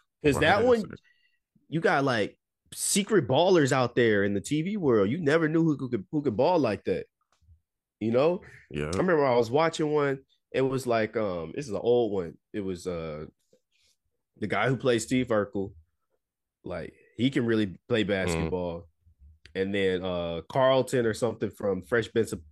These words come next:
Speaker 1: Fresh Prince of Bel-Air. Like, you don't think these dudes can really play ball like that, but they was, they was
Speaker 2: Justin
Speaker 1: doing it.
Speaker 2: Timberlake.
Speaker 1: Yep,
Speaker 2: Uh,
Speaker 1: or, uh, Justin Bieber too, I think.
Speaker 2: And for some reason, Kevin, uh, Kevin Hart won, like,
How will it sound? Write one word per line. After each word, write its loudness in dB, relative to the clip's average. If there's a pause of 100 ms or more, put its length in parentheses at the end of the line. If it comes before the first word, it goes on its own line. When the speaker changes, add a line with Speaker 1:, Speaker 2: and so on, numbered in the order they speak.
(100)
Speaker 1:
Fresh -2
Prince 0
of -6
Bel-Air. 4 (400)
Like, -8 (140)
you -6
don't -4
think 0
these 0
dudes 0
can -2
really 2 (180)
play 4
ball 4
like 0
that, -4
but -6
they 2
was, -2 (1300)
they 0
was -2
Speaker 2:
Justin -2
Speaker 1:
doing 2
it. 0
Speaker 2:
Timberlake. -2 (1040)
Speaker 1:
Yep, 2
Speaker 2:
Uh, -2
Speaker 1:
or, 2
uh, 0 (120)
Justin -2
Bieber 0
too, -2
I -4
think. 0 (760)
Speaker 2:
And -6 (260)
for -6
some -8
reason, -12
Kevin, -10 (140)
uh, -8
Kevin -10
Hart -8
won, -2
like, -8